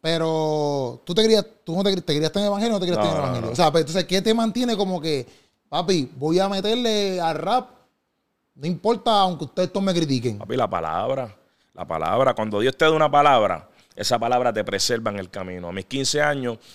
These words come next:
Speaker 2: Dios me marcó y me habló a través de una profeta y me dijo, "Te escogí para que lleves mi palabra a multitudes de jóvenes, a las naciones. Te escogí, te escogí para que lleves mi palabra,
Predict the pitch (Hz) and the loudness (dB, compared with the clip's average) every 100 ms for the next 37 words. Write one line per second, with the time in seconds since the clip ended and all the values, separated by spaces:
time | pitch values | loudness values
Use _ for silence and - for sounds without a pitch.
0 | - - 107 117 120 117 95 - 95 87 | -20 -12 -4 -2 -2 -4 -6 -8 -12 -12
1 | _ _ 101 98 95 110 113 117 117 117 | _ _ -6 -2 0 0 2 0 0 -4
2 | 113 120 156 160 139 120 110 104 98 - | -2 -2 0 0 0 -6 -4 -4 -6 -8
3 | 95 98 151 220 _ _ _ _ _ _ | -6 -2 -2 -4 _ _ _ _ _ _
4 | _ _ 101 98 95 110 123 127 120 135 | _ _ -12 -6 -4 -2 0 2 4 6
5 | 156 143 127 - _ - 107 98 98 95 | 6 4 2 -4 _ -10 -8 -8 -10 -8
6 | 104 107 123 131 156 147 127 123 - - | -6 0 4 6 6 4 2 -6 -14 -8
7 | 104 98 95 90 - 120 113 90 92 _ | -6 -6 -8 -6 -4 -4 -4 -8 -14 _
8 | _ _ _ _ _ 90 - 95 101 104 | _ _ _ _ _ -20 -8 -6 -6 -8
9 | 95 - 98 117 196 156 120 104 107 117 | -12 -4 -2 2 0 0 -2 -2 -4 -6
10 | 110 110 135 180 170 147 - | 0 2 6 6 4 2 0